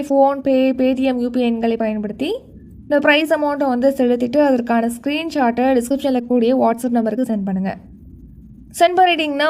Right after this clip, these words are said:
உங்களுக்கான மந்த்லி கரண்ட் அஃபேர்ஸ் பி டி எஃப்-ஐ நாங்க சென்ட் பண்ணிடுவோம். ரிவிஷன்.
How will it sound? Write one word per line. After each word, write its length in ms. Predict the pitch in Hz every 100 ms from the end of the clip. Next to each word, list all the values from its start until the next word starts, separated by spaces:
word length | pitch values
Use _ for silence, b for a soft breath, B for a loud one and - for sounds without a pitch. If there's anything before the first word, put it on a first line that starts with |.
| 294
உங்களுக்கான 540 | 294 311 311 269 269 254
மந்த்லி 280 | 247 247 285
கரண்ட் 280 | 269 247 247
அஃபேர்ஸ் 300 | 247 247 247
பி 80 | 226
டி 100 | 220
எஃப்-ஐ 220 | 214 330
நாங்க 280 | 339 220 214
சென்ட் 180 | 208 196
பண்ணிடுவோம். 360 | 190 196 196 175 - - - _ _ _ _ _ _ _ _ _ _ _ _ _ _ _ -
ரிவிஷன். 520 | 302 349 302 262